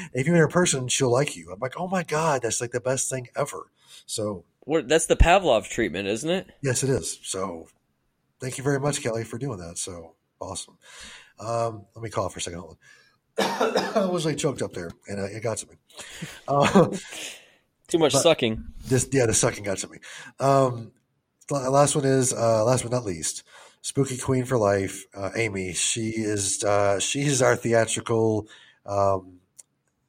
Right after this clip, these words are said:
Speaker 1: I'm trying to think of our word, uh, theatrical damsel. No, that's not a good word. Um, dame, theatrical dame.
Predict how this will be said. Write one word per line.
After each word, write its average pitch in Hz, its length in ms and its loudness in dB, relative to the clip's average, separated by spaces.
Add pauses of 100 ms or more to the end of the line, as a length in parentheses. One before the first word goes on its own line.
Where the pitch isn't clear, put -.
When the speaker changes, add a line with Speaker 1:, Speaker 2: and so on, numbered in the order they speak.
(140)
Speaker 1:
I'm 107 60 -14
trying 113 160 -4
to 107 60 -4
think 101 60 -10
of 98 60 -6
our 95 140 -4
word, 95 340 -6
uh, 95 500 -6
theatrical 110 540 -4
damsel. 120 800 0 (100)
No, 107 140 -2
that's 117 160 -2
not 98 100 -8
a - 20 -14
good 80 120 -18
word. 80 280 -14 (640)
Um, 104 480 -4 (100)
dame, 120 420 2 (200)
theatrical 170 340 2
dame. 143 380 2